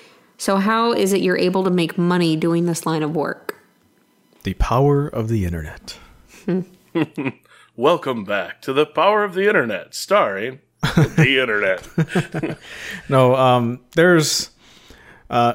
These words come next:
Speaker 2: short answer is to just go to smart passive income dot com. That's the short answer. The long answer is there's,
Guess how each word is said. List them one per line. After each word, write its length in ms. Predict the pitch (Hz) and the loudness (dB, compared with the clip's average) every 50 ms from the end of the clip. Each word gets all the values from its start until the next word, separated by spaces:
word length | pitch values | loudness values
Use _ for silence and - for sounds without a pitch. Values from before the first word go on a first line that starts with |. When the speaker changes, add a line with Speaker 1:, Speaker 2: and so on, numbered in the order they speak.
| - - | -2 -4
Speaker 2:
short 360 | - - - 175 202 220 220 | -2 2 4 4 4 4 2
answer 540 | - 220 233 233 - - 269 262 247 - - _ _ _ _ _ _ _ _ _ | 2 2 2 2 2 2 2 0 0 -2 -6 _ _ _ _ _ _ _ _ _
is 300 | - 143 131 131 127 - | 2 2 4 4 2 0
to 100 | - - | -2 -2
just 280 | 131 135 147 147 - - | 0 2 2 2 2 4
go 160 | 151 143 143 | 4 4 4
to 280 | 139 - - 139 127 120 | 4 2 0 0 0 0
smart 360 | - - 127 127 127 131 - | 0 0 0 0 0 0 0
passive 380 | - 127 123 120 - 127 110 | 0 0 0 0 -2 -2 -2
income 280 | 117 117 113 - 120 117 | -2 -2 -2 -2 -2 -2
dot 240 | 110 110 107 - - | -2 -2 -2 -4 -6
com. 280 | - 98 65 55 - - - - - | -10 -10 -10 -12 -16 -20 -14 -6 -2
That's 240 | 127 127 131 - | 0 0 0 0
the 80 | - 135 | -2 -4
short 260 | - - 123 110 95 | -4 -2 -2 -2 -2
answer. 340 | 87 76 69 - - - - _ _ _ _ _ _ _ _ _ _ _ _ _ _ - | -2 -6 -10 -12 -14 -14 -16 _ _ _ _ _ _ _ _ _ _ _ _ _ _ -6
The 80 | - | -2
long 260 | - 131 160 170 160 143 | 0 2 4 4 4 4
answer 360 | 131 131 123 - - 131 123 | 2 0 0 0 0 0 2
is 440 | 110 117 117 117 120 120 117 117 - | 2 2 2 2 2 2 0 -2 -4
there's, 600 | - 127 127 120 120 120 117 113 113 - - | -4 -2 0 2 2 2 0 0 -2 -4 -8